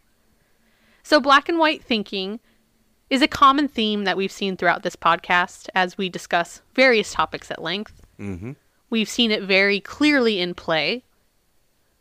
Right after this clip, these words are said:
Speaker 1: but it's actually more than just a byproduct of their teachings. The actual concept of black and white thinking is specifically taught.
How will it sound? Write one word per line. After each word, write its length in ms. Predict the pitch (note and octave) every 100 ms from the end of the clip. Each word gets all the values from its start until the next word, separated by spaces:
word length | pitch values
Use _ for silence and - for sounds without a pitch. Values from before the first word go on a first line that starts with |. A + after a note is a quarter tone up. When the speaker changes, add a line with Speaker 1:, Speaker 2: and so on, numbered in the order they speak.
| _
Speaker 1:
but 100 | C#4
it's 140 | D4 -
actually 320 | D#4+ - F#4+
more 240 | C#4 B3+ A#3+
than 160 | G#3+
just 340 | G3+ G3 - -
a 60 | F#3+
byproduct 680 | F3 F#3 - E3 D3 D#3 D#3+
of 80 | D#3+
their 120 | C#3+
teachings. 720 | - C3+ D#3 F3 A3 - - _ _ _ _ _
The 60 | A3
actual 440 | F3 F#3+ - G3+
concept 640 | - - C#4+ C4+ G#3+ G3+ G3
of 120 | F3+
black 280 | F#3+ F#3 G#3
and 120 | F#3+
white 260 | F3+ F3+
thinking 440 | - A3+ - G#3 -
is 160 | F3+
specifically 880 | - - F#3+ - G3 F#3 - F#3+ F#3+ _
taught. 420 | - D#3+ - -